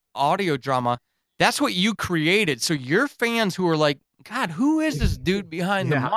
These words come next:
Speaker 1: mic who talks about movies and pop culture?" When it comes to season three of,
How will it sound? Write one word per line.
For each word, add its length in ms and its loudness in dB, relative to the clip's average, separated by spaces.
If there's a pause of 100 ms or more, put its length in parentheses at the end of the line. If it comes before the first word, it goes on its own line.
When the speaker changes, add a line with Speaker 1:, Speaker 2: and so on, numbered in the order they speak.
Speaker 1:
mic 240 -6 (280)
who 80 2
talks 340 4
about 240 4
movies 500 4
and 140 0
pop 300 4
culture?" 600 2 (560)
When 140 2
it 80 0
comes 260 2
to 100 0
season 420 0
three 380 0
of, 280 0